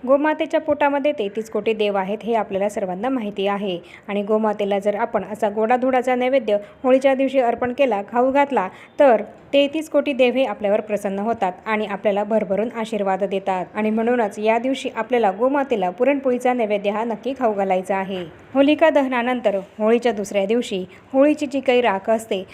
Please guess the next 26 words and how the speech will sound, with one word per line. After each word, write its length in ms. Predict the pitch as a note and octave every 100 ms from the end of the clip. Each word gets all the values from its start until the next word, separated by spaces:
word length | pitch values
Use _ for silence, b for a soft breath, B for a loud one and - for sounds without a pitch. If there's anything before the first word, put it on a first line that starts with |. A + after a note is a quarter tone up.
| B -
तर 100 | B3+
ती 160 | B3+ C#4+
आपण 320 | C4+ C4+ A3
आपल्या 280 | G#3+ G#3+ G#3
घरी 260 | G#3 G#3+ A#3
नक्की 300 | B3 A#3+ -
आणायची 400 | G3+ G3 F#3+ F#3+
आहे. 360 | G3+ F#3+ G#3 F3 E3+ B -
आणि 200 | A3+ A3+
या 120 | G#3+
राखेचा 440 | G3 F3+ B3 C4
टिळा 320 | B3+ C#4 A3 F#3 -
आपल्या 300 | A3 A#3+ C#4
घरातील 360 | C#4 C4 A3+
प्रत्येक 340 | G3 A3+ A3+ C#4+
सदस्याच्या 680 | C4+ B3+ B3+ C4+ C4 G3+ G3
कपाळी 460 | - A3 G3+ G3+
आपल्याला 340 | G3+ G#3 G3+ C4
जरूर 300 | A#3 G3+ G3+
लावायचा 520 | G3+ G3 G3 G3 F#3+
आहे. 500 | G3 G3+ F3+ F3+ - -
आणि 240 | A3+ A3
या 180 | G#3+ F#3+
होळीच्या 360 | F#3+ G#3 G#3 A3
राखीला 380 | G3 F3 G3+ G3
तुम्ही 380 | G#3+ A3+ F#3+